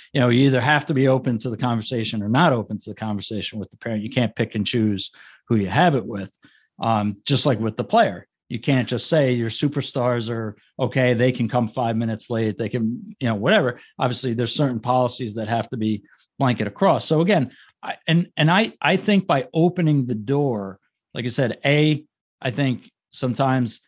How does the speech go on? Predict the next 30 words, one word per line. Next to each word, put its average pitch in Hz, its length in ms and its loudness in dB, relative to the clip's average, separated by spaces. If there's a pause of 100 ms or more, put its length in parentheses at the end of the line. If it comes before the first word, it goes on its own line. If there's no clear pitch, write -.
(140)
just 165 240 0
letting 147 300 4
a 131 40 0
parent 131 460 -2 (300)
vent 139 480 -2 (180)
a 143 80 -4
little 165 200 2
bit 180 280 -2 (240)
can 135 140 -2
help 135 260 -2
to 139 140 -2
alleviate 143 560 -2
some 135 160 -4
of 120 80 -4
the 107 80 -8
pressure. 190 520 0 (460)
Uh, 127 340 -4 (140)
and 135 180 4
then 147 440 4 (340)
you 139 140 2
may 147 180 6
not 170 180 6
hear 196 160 4
from 208 220 0
them 208 100 2
again 208 280 0
for - 180 -4
the 139 140 -2
entire 147 340 -2
season, 160 640 -2